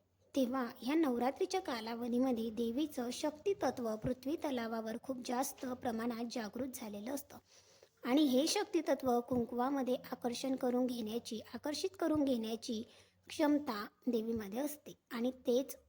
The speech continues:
देवीचं शक्तितत्व आकर्षण करून घेण्याची क्षमता कुंकुमामध्ये असते आणि तेच कुंकू जर आपण आपल्या कपाळी लावलं तर देवीची तेवढीच ऊर्जा आपल्याला सुद्धा मिळत असते.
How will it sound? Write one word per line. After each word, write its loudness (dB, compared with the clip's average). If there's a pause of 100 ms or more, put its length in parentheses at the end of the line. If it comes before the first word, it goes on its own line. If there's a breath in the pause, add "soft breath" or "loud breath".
(120)
देवीचं 2
शक्तितत्व -2
आकर्षण -2
करून 4
घेण्याची 0
क्षमता -2
कुंकुमामध्ये 0
असते -4 (600 soft breath)
आणि 4
तेच 0
कुंकू 2
जर 4 (120)
आपण -2
आपल्या 0
कपाळी -2
लावलं 0 (100)
तर 0
देवीची -2
तेवढीच -2
ऊर्जा -4
आपल्याला -6
सुद्धा -8
मिळत -4
असते. -8